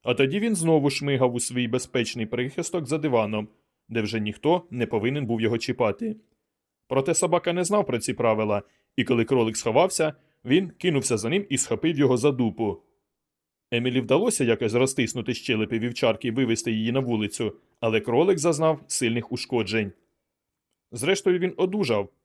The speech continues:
проте відтоді страшенно боявся собак і тікав якнайдалі, щойно бачив пса, навіть через вікно. На місці укусу в нього не росла шерсть, тож він соромився та постійно ховав його за шторкою. Але найзворушливішим в усій цій історії було те,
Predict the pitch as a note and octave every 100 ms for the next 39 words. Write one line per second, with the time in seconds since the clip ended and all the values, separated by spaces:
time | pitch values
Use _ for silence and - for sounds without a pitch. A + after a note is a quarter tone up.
0 | _ _ - A#2+ A#2+ A2+ A2 E3 F3+ F#3+
1 | E3+ - A2+ - B2+ D3 B2+ A2+ A#2+ -
2 | B2+ - A2 G#2+ F#2 _ _ _ A#2+ -
3 | C3 D3+ G#2 E3+ F#3+ F#3 G3 B2+ B2 A2
4 | G#2 F#2+ _ - - A#2+ E3 D#3+ A#2 C#3
5 | - C3 B2 G#2 F2 _ _ _ - G3
6 | F3+ - E3+ D#3+ F3+ D3 A2+ F#2+ - _
7 | _ _ _ _ _ _ _ - A#2 B2+
8 | C3 C3+ - C3+ G#3+ A3 C#3+ A2+ - A#2
9 | F3+ F#3 C3+ C3 B2+ - C#3+ - G#2+ F#2+
10 | - _ _ C3 C3+ G#3 G#3 E3+ C#3 G3
11 | E3 - D3+ A#2+ B2+ - G3+ F#3+ - A2+
12 | B2 C3 A#2+ A2+ B2+ C3 A2 - G#2 G2+
13 | - _ _ _ _ _ _ _ A#2 A#2
14 | A#2 B2 G#2+ A#2 G3 - C#3+ A2+ B2 G#2+
15 | B2+ B2 A2 B2 A#2 - A#2+ G#2+ G2 G#2
16 | G2+ E3 G#3+